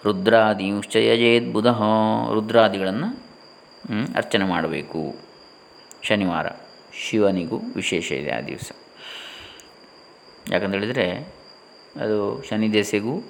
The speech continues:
ಹ್ಮ್, ಶಿವನ ಒಂದು ಪ್ರಸನ್ನತೆ ಆದರೆ ಶನಿ ದೆಸೆಯ ಫಲ ಕಡಿಮೆ ಆಗ್ತದೆ. ಆದರೆ ಶಿವನನ್ನು ಕೂಡ ಶನಿ ಒಂದು ಗಳಿಗೆ, ಆ, ರುದ್ರನನ್ನು, ಆ, ಸೋಲಿಸಿದ್ದಾನೆ, ಶನಿ ದೆಸೆ ಅವನಿಗೂ ಮುಟ್ಟಿದೆ ಅಂತೇಳಿ ಒಂದು ಕತೆ ಬರ್ತದೆ. ಅಂದರೆ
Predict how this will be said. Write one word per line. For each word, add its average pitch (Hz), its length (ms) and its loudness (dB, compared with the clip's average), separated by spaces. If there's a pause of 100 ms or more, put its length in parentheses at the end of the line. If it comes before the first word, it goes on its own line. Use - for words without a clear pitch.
(300)
ಹ್ಮ್, 117 300 -4 (720)
ಶಿವನ 127 400 0
ಒಂದು 107 680 0 (180)
ಪ್ರಸನ್ನತೆ 107 500 -2
ಆದರೆ 101 220 2
ಶನಿ 113 240 -2
ದೆಸೆಯ 98 240 -2
ಫಲ 101 180 0
ಕಡಿಮೆ 82 280 -2
ಆಗ್ತದೆ. 76 540 -4 (880)
ಆದರೆ 110 160 4
ಶಿವನನ್ನು 123 500 0
ಕೂಡ 147 220 2
ಶನಿ 127 380 2
ಒಂದು 113 300 0
ಗಳಿಗೆ, 113 400 0 (760)
ಆ, 98 80 4
ರುದ್ರನನ್ನು, 107 580 2
ಆ, 131 540 -8 (560)
ಸೋಲಿಸಿದ್ದಾನೆ, 110 560 0
ಶನಿ 107 260 -2
ದೆಸೆ 101 220 0
ಅವನಿಗೂ 107 320 0
ಮುಟ್ಟಿದೆ 101 360 -4
ಅಂತೇಳಿ 104 300 0
ಒಂದು 92 280 -2
ಕತೆ 92 280 -2
ಬರ್ತದೆ. 92 400 -6 (240)
ಅಂದರೆ 95 600 -2